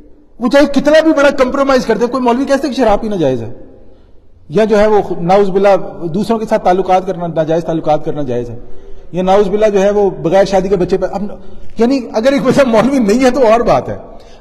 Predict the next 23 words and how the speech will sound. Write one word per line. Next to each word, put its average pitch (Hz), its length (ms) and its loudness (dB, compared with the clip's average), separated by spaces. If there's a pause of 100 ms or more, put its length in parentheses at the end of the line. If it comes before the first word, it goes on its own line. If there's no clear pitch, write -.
अब 247 100 -2
इस 262 100 0
पे 302 100 -2
कोई 233 180 0
ये 254 60 0
कहना 233 200 0
कर, 220 120 -4
"नहीं, 180 220 -4
नहीं, 170 260 0
मौलवी 139 220 -2
साहब 170 140 -6
तो 156 80 -6
बहुत 160 220 0
ही 147 60 -10
शदीद 120 280 -4
है, 120 60 -4
मौलवी 123 200 -2
साहब 151 120 -8
तो 135 60 -8
बहुत 156 140 -2
ही 190 60 -6
मुशद्दिद 110 360 -10
है", - 140 -6